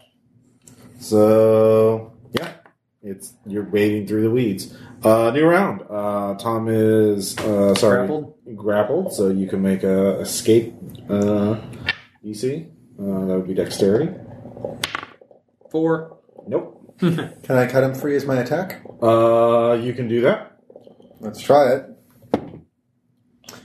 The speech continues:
Speaker 3: Will a, I get to add my, uh, proficiency bonus to that, right?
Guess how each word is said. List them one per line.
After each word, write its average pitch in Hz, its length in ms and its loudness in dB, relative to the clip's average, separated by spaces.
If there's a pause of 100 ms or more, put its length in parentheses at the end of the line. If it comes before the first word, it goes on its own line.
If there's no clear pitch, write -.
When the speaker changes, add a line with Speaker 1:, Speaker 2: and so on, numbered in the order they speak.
(260)
Speaker 3:
Will 143 500 2
a, 120 640 -4 (460)
I 127 80 -8
get 117 140 2
to - 120 0
add 110 180 4
my, 101 260 2
uh, 92 160 2
proficiency 107 500 -2
bonus 92 380 -2
to 98 60 -2
that, 95 180 4
right? 107 180 2